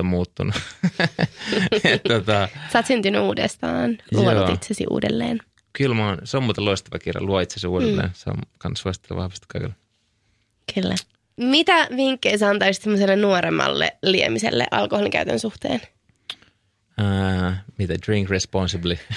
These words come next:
Speaker 1: <laughs> Tota, äm, ehkä niinku haastaisin miettiä vähän sitä koko pakettia sillä, että mä toivon, että ellei minä, niin joku muu, tiedät sä, maailmalla joku raitis artisti, vaikka Pharrell Williams tai joku tällainen Tyler, The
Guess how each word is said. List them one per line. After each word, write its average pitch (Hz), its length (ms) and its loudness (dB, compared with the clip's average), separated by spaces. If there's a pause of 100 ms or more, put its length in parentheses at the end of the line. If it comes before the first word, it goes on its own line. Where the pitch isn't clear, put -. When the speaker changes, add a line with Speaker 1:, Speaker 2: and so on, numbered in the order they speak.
Speaker 1:
<laughs> - 280 2
Tota, 123 160 2 (880)
äm, 107 480 2 (280)
ehkä 139 260 -4
niinku 131 200 -4
haastaisin 113 500 2
miettiä 104 460 0
vähän 90 220 0
sitä 85 240 -4 (320)
koko 90 240 0
pakettia 87 600 -4
sillä, 90 340 0
että - 240 -2 (600)
mä 120 100 -2
toivon, 127 360 2
että 107 360 0 (200)
ellei 107 180 2
minä, 123 300 2
niin 95 240 0 (140)
joku 104 260 0
muu, 117 260 2
tiedät 90 240 0
sä, 95 180 -2 (1040)
maailmalla 90 580 2 (420)
joku - 280 -4 (140)
raitis 92 380 0
artisti, 90 460 -2
vaikka 95 260 0
Pharrell 95 340 0
Williams 92 380 -2
tai 85 220 -2
joku 87 180 -4
tällainen 95 460 -2 (100)
Tyler, 92 300 0
The 85 100 -2